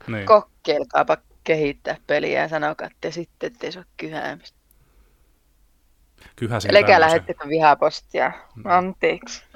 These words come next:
Speaker 1: Mut siis toi, toihan on niinku jotenkin, että kyhä-, kyhää jotain, niin ei siitä mun mielestä tule negatiivinen fiilis, mutta sitten kyhäelmä, jostain syystä siitä tulee enemmän semmonen, että,
Speaker 2: <laughs>
Speaker 1: että tota, että tähän nyt on vaan jotenkin liimalla ja purkalla koottu kasa,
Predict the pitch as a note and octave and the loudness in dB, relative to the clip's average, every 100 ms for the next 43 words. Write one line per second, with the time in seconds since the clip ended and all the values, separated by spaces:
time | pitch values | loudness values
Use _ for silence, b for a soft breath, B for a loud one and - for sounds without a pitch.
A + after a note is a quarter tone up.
0 | - b b - G#2 A#2 B2+ B2 B2+ - | -20 b b -14 -10 -6 -4 -4 -6 -8
1 | B2 B2 A#2 A2 A2 A2+ A#2+ A2+ A2+ A#2 | -6 -6 -6 -8 -8 -8 -8 -8 -8 -12
2 | - C#3 C3+ - D3 C#3 A#2+ G#2 A2 A2+ | -8 -6 -6 -6 -4 0 0 0 -4 -4
3 | G2+ G2 G#2 A2+ A#2 G#2 G2+ - - G2 | -6 -6 -8 -6 -8 -8 -10 -12 -14 -12
4 | G#2 G2+ F#2+ F#2 F#2+ F#2+ _ - G#2 F#2+ | -10 -12 -12 -14 -12 -14 _ -10 -8 -6
5 | F#2+ G2+ - G2+ G2 - B2 G#2+ G2 A2+ | -8 -10 -10 -10 -10 -6 -4 -2 -2 -2
6 | F#2+ F2 F2+ _ _ _ G#2 - G#2 F#2+ | -4 -8 -16 _ _ _ -10 -8 -10 -10
7 | - A#2+ G#2+ G2 F#2 F#2 - F#2 F#2+ G#2 | -10 -8 -8 -10 -10 -2 -2 -2 -8 -10
8 | F#2+ F#2+ - - - - B3+ - - F#4 | -6 -2 -2 -4 -14 0 -2 0 -4 -4
9 | E4 - - F#2+ G2 F#2+ F#2+ G2 - _ | -4 -12 -16 -14 -14 -16 -16 -16 -16 _
10 | - - _ - G2+ - A2 A2+ G#2+ G#2+ | -14 -14 _ -8 -2 -2 -2 -6 -4 -4
11 | G#2 G2+ - - - C#3 - A2+ G#2 G2 | -4 -10 -14 -20 -20 -12 -6 -2 -2 -4
12 | F#2+ F#2+ G2+ F#2+ F#2 F#2 G2+ F#2+ G2+ - | -6 -8 -8 -10 -12 -14 -14 -14 -16 -12
13 | F#2 F#2+ | -12 -12